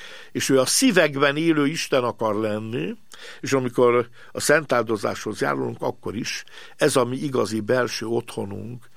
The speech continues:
hogy vissza tudok vonulni a csendbe, és ott vagyok együtt az én Urammal.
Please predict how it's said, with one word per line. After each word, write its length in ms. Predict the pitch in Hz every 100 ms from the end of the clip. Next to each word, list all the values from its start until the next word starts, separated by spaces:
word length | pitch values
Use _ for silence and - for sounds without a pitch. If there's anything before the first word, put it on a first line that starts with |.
| - -
hogy 180 | -
vissza 300 | 110 160 -
tudok 380 | 101 127 104 95
vonulni 500 | 120 117 101 95 107
a 100 | 95
csendbe, 760 | - - 123 120 113 - - - - - - - - -
és 200 | - -
ott 160 | 117
vagyok 340 | 107 95 95 -
együtt 400 | 113 104 90 -
az 180 | 110 98
én 240 | 90 87
Urammal. 800 | - 107 95 85 90 90 - -